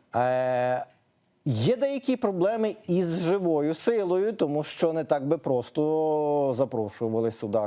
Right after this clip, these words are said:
корейців, так? Привозили їх там дев'ять тисяч, вісім тисяч кілометрів, везли сюди на фронт, і щоб їх тут третина лягла.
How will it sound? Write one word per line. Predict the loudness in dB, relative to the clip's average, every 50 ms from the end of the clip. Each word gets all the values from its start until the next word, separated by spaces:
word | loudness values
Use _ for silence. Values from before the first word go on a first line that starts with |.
| -2 -2
корейців, | 0 0 0 0 -2 -4 -6 -6 -8 -2
так? | 0 0 0 0 -2 -2
Привозили | -2 0 0 0 0 0 0 0 0 0
їх | -2 -2 -2
там | -4 -4 -4 -4 -4 -4 0
дев'ять | 0 0 2 0 -2 -4 -2
тисяч, | -2 -2 -2 -2 -6 -6 -4 -2
вісім | -2 -2 -2 -2 -4 -6 -4
тисяч | -4 -6 -4 -4 -6 -8
кілометрів, | -4 -4 -2 -2 0 0 0 0 0 -2 -2 -2 -4 -6 -16 -18 -8 -2
везли | 0 0 0 0 -2 -4 -4
сюди | -2 -2 0 0 0 2
на | 2 0 2 2 0 0
фронт, | 0 0 0 2 2 0 0 -2
і | -2 -2
щоб | -2 -2 0 0
їх | 0 0 0
тут | -2 -4 -4 -2
третина | 0 -2 0 0 0 0 0 2 0 0
лягла. | 0 0 0 0 -2 -2 -2